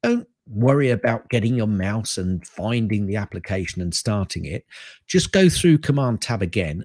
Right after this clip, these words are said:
And when you get to that application, release the tab button, but then put your finger on the, um, option key. And then if you release the Command key, that, that app will then jump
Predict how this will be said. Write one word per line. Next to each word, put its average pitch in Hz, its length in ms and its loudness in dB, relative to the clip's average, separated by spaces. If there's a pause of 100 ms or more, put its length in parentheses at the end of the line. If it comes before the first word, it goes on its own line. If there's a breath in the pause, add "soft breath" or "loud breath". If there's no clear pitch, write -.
And 127 180 -2
when 220 180 0
you 226 100 2
get 185 280 0
to - 100 -8
that 104 120 -4
application, 98 680 -4 (540 loud breath)
release 147 520 6
the 160 80 -2
tab 98 300 -2
button, 95 340 -4 (580)
but - 340 -2
then 170 380 4
put - 240 -4
your 165 180 2
finger 156 520 -2
on 139 200 -2
the, 151 260 2 (320)
um, 151 300 -2 (120)
option 123 560 -2
key. 80 500 -4 (840 soft breath)
And 143 140 2
then 196 120 2
if - 180 0
you 196 160 2
release 180 680 2
the 147 200 0 (120)
Command 160 600 0
key, 107 480 -2 (420 soft breath)
that, 123 420 -2
that 135 280 0
app 113 360 -4
will 123 160 0
then 113 300 0
jump 110 520 -2